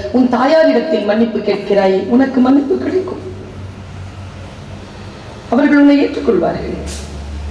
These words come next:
எங்கே தெரியுமா பிரச்சனை? மனிதர்கள் தான் மன்னிப்பார்களே தவிர நீங்கள் செய்யக்கூடிய தவறுகள் ஒருபோதும் உங்களை மன்னிப்பதே இல்லை.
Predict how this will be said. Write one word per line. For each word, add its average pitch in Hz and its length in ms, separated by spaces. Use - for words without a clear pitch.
எங்கே 330 280
தெரியுமா 233 300
பிரச்சனை? 233 840
மனிதர்கள் 359 680
தான் 359 280
மன்னிப்பார்களே 269 680
தவிர 220 440
நீங்கள் 247 340
செய்யக்கூடிய 339 760
தவறுகள் 294 520
ஒருபோதும் 339 460
உங்களை 233 260
மன்னிப்பதே 220 520
இல்லை. - 440